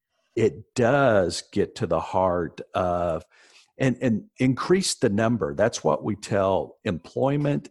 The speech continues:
and volunteer groups both. Increase the number. If I usually ask for three, ask for five. Now I really stretch the candidate to come up with one or two additional references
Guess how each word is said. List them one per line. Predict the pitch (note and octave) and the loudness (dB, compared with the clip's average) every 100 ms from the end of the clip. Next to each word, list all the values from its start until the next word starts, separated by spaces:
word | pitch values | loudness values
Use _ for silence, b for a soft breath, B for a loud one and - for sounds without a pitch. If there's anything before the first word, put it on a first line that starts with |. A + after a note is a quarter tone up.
| - | -8
and | F2+ F2 | -6 0
volunteer | G#2 A2 A2 G2+ A#2 G#2+ | 2 2 0 -4 -4 -6
groups | G2 G2+ G2 - | -6 -8 -6 -10
both. | G2+ G2+ E2+ C2+ - | -2 0 0 -2 -8
Increase | A2+ E2 - B2 B2 - | -8 -8 -8 -4 -4 -4
the | - G2+ | -2 -2
number. | G2+ F#2+ D2+ | 0 -2 -4
If | C#2 E2 | -6 -4
I | F2 | -2
usually | F#2+ C#3 D#3+ D3 | 0 -2 0 0
ask | B2 C3 - | 2 0 -4
for | A2 | -8
three, | - B2 B2+ C3 - | -6 -4 -2 -4 -6
ask | E2 F2 - - | -6 -6 -8 -6
for | G2+ | -8
five. | - F2+ F2 D2+ A1+ - b b b - | -2 -2 0 -2 -8 -14 b b b -6
Now | G#2+ A2+ C#3+ B2+ G2 | -2 0 0 0 -2
I | - G2 | -2 -4
really | F2+ G2 A2+ B2+ B2+ A#2+ | -4 0 2 4 2 0
stretch | - - G2 F#2+ - - | -2 -2 -2 -2 -6 -6
the | |
candidate | - - A2 A#2+ A2 F2 E2 E2 - | -6 -2 0 0 0 0 0 -2 -6
to | F2 | -10
come | - F#2+ F#2+ | -4 -4 0
up | G#2+ - | -2 -2
with | - E2+ - | -4 -6 -6
one | E2 G2+ G#2+ | -4 -2 0
or | G2 | -4
two | - A2 F#2 | -4 -2 -2
additional | F2 G2 - G#2+ F2 | -2 -4 -4 -6 -6
references | D#2 G2 G2+ G2 F2+ D2 D#2+ - | 0 0 0 -4 -6 -8 -10 -10